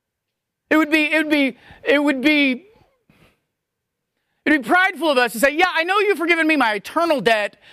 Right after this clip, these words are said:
but I kinda wish that nothing else would happen."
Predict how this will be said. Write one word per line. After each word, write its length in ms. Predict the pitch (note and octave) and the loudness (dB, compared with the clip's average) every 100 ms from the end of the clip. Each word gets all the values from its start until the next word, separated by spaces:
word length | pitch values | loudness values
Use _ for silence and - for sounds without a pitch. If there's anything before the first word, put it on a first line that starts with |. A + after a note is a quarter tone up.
| - | -4
but 100 | D4+ | -2
I 60 | D4+ | -2
kinda 360 | - F#4+ G#4 | -4 -2 0
wish 220 | F4 E4 - | 0 0 -2
that 140 | A#3+ | -4
nothing 640 | F3+ G3 G#3+ C4 C#4 C4+ A#3+ | -2 0 2 2 0 -2 -2
else 220 | G#3+ F3 | -4 -4
would 100 | F3 | -6
happen." 400 | D3+ B2+ - - | -4 -6 -10 -20